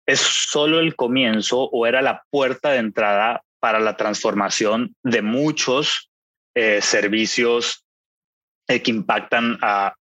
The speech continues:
cantidades de industrias, ¿no? Y dentro de esos servicios,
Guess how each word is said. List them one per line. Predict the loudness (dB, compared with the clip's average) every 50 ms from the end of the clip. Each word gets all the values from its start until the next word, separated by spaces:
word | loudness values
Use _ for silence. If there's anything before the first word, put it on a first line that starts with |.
| _ _ _ _ _ _ _ -2
cantidades | -2 -2 0 0 0 0 2 2 2 2 0
de | 0 -2
industrias, | 0 0 0 0 -2 -2 -2 -2 -2 -2 0 -2
¿no? | -2 -2 -2 -4 -6 -12 -12 -12 -10 -12 -12 -14 _ _ _
Y | -2 0 2 2 2 2
dentro | 2 0 0 0 0 0
de | 0
esos | 0 0 0
servicios, | 0 0 0 0 0 0 0 0 0 -2 -2